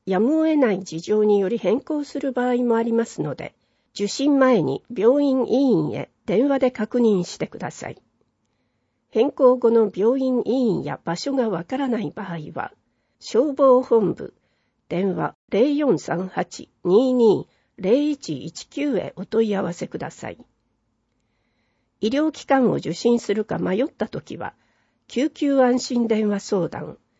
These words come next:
シャープ七一一九。子ども急病電話相談、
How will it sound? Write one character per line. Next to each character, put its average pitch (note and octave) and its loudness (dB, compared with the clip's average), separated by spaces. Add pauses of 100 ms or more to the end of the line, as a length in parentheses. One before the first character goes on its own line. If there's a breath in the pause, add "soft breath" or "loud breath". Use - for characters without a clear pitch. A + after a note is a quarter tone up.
(280)
シ - -2
ャ B3+ 4
ー - -2
プ - -12
七 G#3+ 2
一 C4 -2
一 - -16
九。 - -8 (1120)
子 F3 -4
ど C#4 2
も C#4+ 4
急 B3+ -2
病 A#3+ 6
電 G#3+ 2
話 G#3 0
相 F#3 -6
談、 - -14